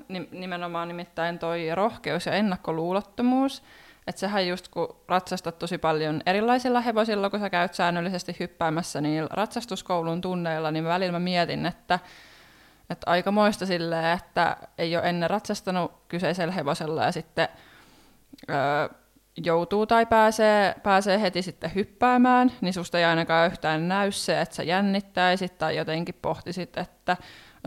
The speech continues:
ö, mitäköhän tästä tulee tai onkohan tää nyt ihan hyvä juttu, että sä tosi silleen ennakkoluulottomasti meet aina niihin tilanteisiin. Ja sähän oot mätkähdellyt tässä viime aikoinakin aika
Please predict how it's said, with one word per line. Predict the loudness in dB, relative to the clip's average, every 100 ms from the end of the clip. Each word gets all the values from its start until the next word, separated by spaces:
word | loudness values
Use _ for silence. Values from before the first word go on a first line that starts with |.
| -2 0
ö, |
mitäköhän | -2 -2 -2 -2
tästä | -4 -6 -8
tulee | -4 0 2 2 2
tai | 0 -2 0 -2
onkohan | -4 -4 -4
tää | -2 -2
nyt | -2 -6
ihan | -4 -2 -2 -2
hyvä | 0
juttu, | 0 -2 -8 -4
että | -4 -4
sä | -4
tosi | 0 2
silleen | 4 4
ennakkoluulottomasti | 2 0 -2 -2 -4 -6 -6 -4 -4 -6 -10 -12 -14 -4
meet | -2 0
aina | -2 -2
niihin | 0 -2 -2
tilanteisiin. | 0 0 0 0 0 2 2 0 -2
Ja | -2
sähän | 0 0 2
oot | 0 2
mätkähdellyt | 0 0 0 0 0 -2 -4
tässä | -6 -4 0
viime | 4 6 6
aikoinakin | 4 0 -2 -2 -4 -2
aika | -2 0 -2